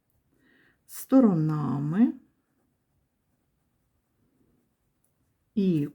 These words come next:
кутом між ними. І тепер пояснюємо.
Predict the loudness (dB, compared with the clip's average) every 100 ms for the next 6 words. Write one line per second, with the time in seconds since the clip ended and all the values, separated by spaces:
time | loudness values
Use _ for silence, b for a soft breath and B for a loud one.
0 | _ -12 -12 -2 0 0 -2 _ -6 0
1 | 0 -2 -4 -4 -4 -6 -8 -12 _ _
2 | _ _ _ _ _ _ _ _ _ _
3 | _ _ _ _ _ _ _ _ _ _
4 | _ _ _ _ _ _ _ _ _ _
5 | _ _ _ _ _ _ b b b -4
6 | 0 2 2 2 0 0 -2 -4 -2 -6
7 | -8 -8 -8 -8